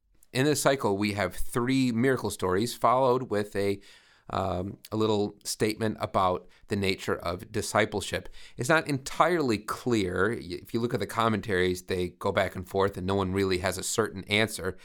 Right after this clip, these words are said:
as to what unites or glues together the sets of stories. But as we read through these three, uh, stories of Jesus' miracles, it becomes clear that Matthew wants to emphasize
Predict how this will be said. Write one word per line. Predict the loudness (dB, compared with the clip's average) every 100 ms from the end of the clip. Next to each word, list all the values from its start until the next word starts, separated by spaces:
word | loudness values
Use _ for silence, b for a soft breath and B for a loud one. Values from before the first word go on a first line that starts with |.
| B B
as | -4 -2 -2
to | -2 -2 B B
what | -4 0 0 0
unites | 0 2 4 4 2 -2 -2 -4 -8 _
or | -10
glues | -8 -2 2 4 2
together | 0 -4 -2 0 2 2
the | 0 0 0 -2 B B
sets | -6 0 0 0 -6
of | -6
stories. | -4 0 2 2 2 -2 -10 B B B
But | -2 2
as | 0
we | 0 -2 -2 -4 -12 -6
read | 0 0 0
through | 0 2 2
these | 2 0 -2 -4
three, | -2 0 2 0 -2 -6 -10
uh, | -10 -8
stories | -8 0 4 4 2 0 -6
of | -6 -6 -6 -6
Jesus' | -4 -2 -2 -4 -2
miracles, | 0 0 0 -2
it | -2
becomes | -2 -2 -4
clear | -2 0 2
that | 2 0
Matthew | 0 0 -2 -2
wants | -2 -2
to | -4 -4
emphasize | -4 -4 -6 -4 -4 -2 -4